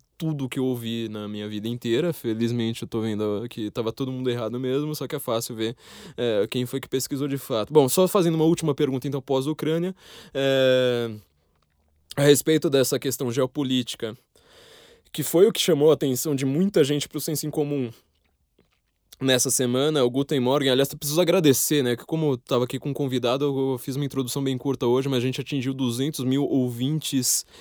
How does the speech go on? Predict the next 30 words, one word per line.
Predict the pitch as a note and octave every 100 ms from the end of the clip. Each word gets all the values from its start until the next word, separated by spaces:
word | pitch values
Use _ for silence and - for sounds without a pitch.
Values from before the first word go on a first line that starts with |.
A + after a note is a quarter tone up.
| -
só | - - - D#3+ F#3 E3
os | C#3+ C3 -
ao | D#3+
vivo, | C#3 C3+ F#3+ C3+ A2+
né, |
o | A#2
cara | - B2+
em | C#3+ C#3
loco | B2 C3+ C#3 C#3+
lá | B2
que | A#2
tá | C#3+
ouvindo, | B2 A#2 D#3
fora | - C3 E3
quem | D#3 D3+
fez | - C3+
download, | B2 A#2+ A2+ B2+
não | B2
sei | A#2+
mais | B2+ A#2
o |
que, | A2+
então | B2 B2+
a |
gente | B2 B2
cresceu | - B2 -
bastante | C3 A#2+ - C#3+ D#3+ - - - - -
essa | B2+ -
semana | - C#3+ C3+ C#3+
aí | D3